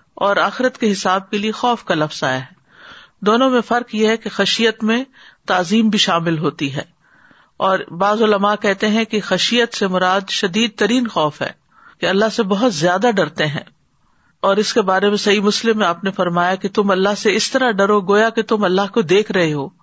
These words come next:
اگر یہ مرتبہ حاصل نہ ہو تو کم از کم اتنا یقین رکھو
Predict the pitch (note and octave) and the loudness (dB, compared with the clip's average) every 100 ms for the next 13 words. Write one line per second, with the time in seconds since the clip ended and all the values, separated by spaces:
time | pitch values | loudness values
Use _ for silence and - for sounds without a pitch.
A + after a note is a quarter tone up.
0 | _ - - - - _ - G#3+ A#3+ B3 | _ -20 -20 -20 -20 _ -4 0 0 2
1 | C4+ B3 A#3+ C4+ C4 A#3+ A#3+ - B3+ C#4 | 2 2 0 0 0 0 0 0 -2 0
2 | C#4 D4 C#4+ B3+ A3 A#3 - A#3 A3 G3+ | 0 0 0 -2 0 -2 -2 -2 -2 -2
3 | C#4 C4 G3 G#3 G#3+ G#3 F#3 - G#3+ | 0 2 0 0 0 0 -2 -2 -4